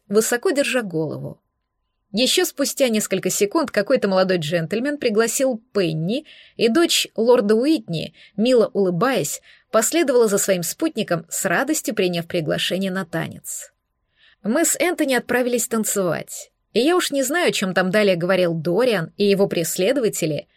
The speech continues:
но минуту спустя он присоединился к нам, ступая под руку с леди Джейн, лицо которой, довольное и раскрасневшееся, своим цветом могло поспорить с цветком мака. "О, женщины,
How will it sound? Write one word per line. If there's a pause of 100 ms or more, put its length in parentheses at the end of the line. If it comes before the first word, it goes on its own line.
(260)
но
минуту
спустя (360)
он
присоединился
к
нам,
ступая
под
руку
с
леди
Джейн, (240)
лицо
которой, (320)
довольное
и
раскрасневшееся, (280)
своим
цветом
могло
поспорить
с
цветком
мака. (960)
"О,
женщины,